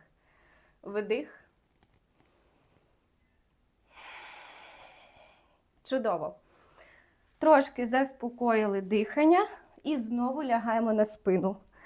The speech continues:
Це ранковий комплекс, тому можна і полежати на спині. Руки в сторони, коліна до себе. І будемо робити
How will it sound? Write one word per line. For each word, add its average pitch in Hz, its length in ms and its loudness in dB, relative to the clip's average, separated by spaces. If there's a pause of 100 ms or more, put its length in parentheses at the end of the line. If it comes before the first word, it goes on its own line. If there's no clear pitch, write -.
(480)
Це - 340 2
ранковий 247 680 0
комплекс, 202 680 -4 (1000)
тому 269 200 0
можна 269 360 0
і 262 40 -2
полежати 226 560 -4
на 240 120 -2
спині. 220 500 -2 (1400)
Руки 285 400 4
в 233 80 -2
сторони, 277 720 2 (1400)
коліна 262 420 0
до 220 240 -2
себе. 214 560 0 (680)
І 311 140 2
будемо 262 760 0
робити 285 640 -2